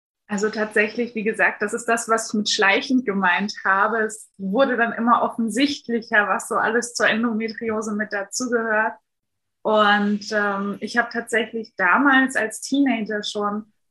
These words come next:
ganz oft Probleme mit meiner Verdauung gehabt. Also so, so sehr, dass mir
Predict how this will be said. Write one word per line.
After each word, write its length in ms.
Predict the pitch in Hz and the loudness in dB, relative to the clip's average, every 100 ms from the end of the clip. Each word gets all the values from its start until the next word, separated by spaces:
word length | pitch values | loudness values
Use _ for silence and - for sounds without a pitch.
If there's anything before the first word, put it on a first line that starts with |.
| _ | _
ganz 320 | 226 240 247 - | 2 4 2 0
oft 300 | 226 - - | -2 -4 -10
Probleme 380 | 196 208 208 214 | -4 -2 0 -2
mit 180 | 196 | -2
meiner 260 | 196 190 190 | -2 0 0
Verdauung 560 | 202 185 185 185 180 175 | -2 0 2 2 -4 -6
gehabt. 480 | 175 175 165 - | -4 -4 -4 -4
Also 240 | - 190 202 | -2 -2 -2
so, 460 | 185 240 247 127 | 0 0 0 -4
so 220 | 190 233 247 | -2 0 2
sehr, 260 | 226 214 | 4 4
dass 260 | 208 214 - | 4 2 0
mir 320 | 214 202 202 | -2 0 -2